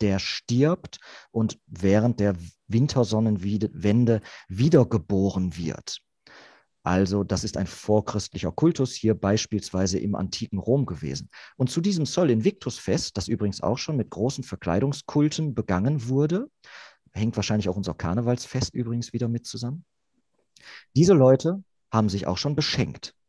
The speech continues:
Zur Wintersonnenwende im antiken Rom, zum, zum Sol Invictus Fest haben die Leute sich beschenkt. Also ich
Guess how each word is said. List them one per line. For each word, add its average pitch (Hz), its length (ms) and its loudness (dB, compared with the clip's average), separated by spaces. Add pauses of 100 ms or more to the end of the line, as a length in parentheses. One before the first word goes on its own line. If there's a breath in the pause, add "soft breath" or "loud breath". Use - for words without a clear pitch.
(960 soft breath)
Zur 87 280 -8
Wintersonnenwende 139 840 4
im 101 140 0
antiken 95 400 -6
Rom, 139 320 2
zum, 185 240 -4 (320)
zum - 540 -2
Sol 151 340 4
Invictus 127 640 2
Fest - 420 -4
haben 113 220 2
die 110 80 2
Leute 101 320 2
sich 98 200 -8
beschenkt. - 640 -8 (540 loud breath)
Also 107 240 4
ich - 160 -4